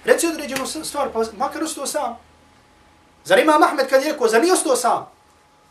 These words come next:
Sam Imam Ahmed ostao. Nije rekao, pa skonto kako je narod drago, pa onda došao da malo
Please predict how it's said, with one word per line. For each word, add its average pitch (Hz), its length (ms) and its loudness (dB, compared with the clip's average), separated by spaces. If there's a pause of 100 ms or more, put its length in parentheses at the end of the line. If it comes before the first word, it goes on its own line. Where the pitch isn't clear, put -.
(420)
Sam 349 240 4
Imam 320 240 2
Ahmed 226 220 -2
ostao. 196 300 -10 (960)
Nije 277 220 4
rekao, 349 500 4 (320)
pa 214 100 6
skonto 262 640 2 (720)
kako 233 220 4
je 214 60 6
narod 247 280 4
drago, 254 400 4
pa 240 80 -2
onda 233 180 2
došao 233 280 0
da 214 100 2
malo 208 300 2